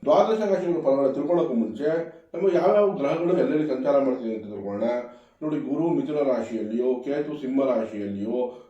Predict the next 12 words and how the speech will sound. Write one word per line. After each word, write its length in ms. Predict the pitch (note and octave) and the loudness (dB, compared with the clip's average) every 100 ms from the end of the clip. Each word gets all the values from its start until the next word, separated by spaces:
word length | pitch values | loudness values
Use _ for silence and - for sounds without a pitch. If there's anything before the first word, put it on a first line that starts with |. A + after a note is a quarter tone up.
| _ | _
ಶುಕ್ರ 300 | F#3+ F3 G3 | -10 -2 0
ಕೂಡ 240 | G#3 D3+ C#3+ - - - - | 0 2 2 2 0 -12 -6
ಸಿಂಹ 220 | F#3+ G3+ G#3 | -2 0 4
ರಾಶಿಯಲ್ಲಿ 440 | F3 D3+ D3+ C#3+ | 4 2 -2 -4
ಸಂಚಾರ. 320 | B2+ A2+ G#2 - - - _ _ _ _ _ - | -4 -2 -2 -4 -12 -20 _ _ _ _ _ -10
ಈಗ 120 | - | 2
ನಮಗೆ 540 | F#3+ G#3 F#3+ F#3 G3+ G#3+ | 4 6 2 0 2 2
ನೆಕ್ಸ್ಟು 540 | E3 D#3+ D#3+ - A3 G#3+ A3 A3 - - - A#2 | 0 -2 -4 -6 -4 4 6 6 2 -12 -14 -2
ರವಿ 280 | B2+ F3+ A3 | 2 2 0
ಬುಧರು 400 | F3 F#3+ F3+ G#3 | 2 4 6 4
ಕನ್ಯಾ 280 | - D#3+ F3 | 2 4 6
ರಾಶಿಯಲ್ಲಿಯೋ, 1040 | D3+ B2+ - G#2+ G2 G2 A2 C#3+ D3+ D#3 | 6 2 0 -4 -4 -4 -2 -2 -2 -6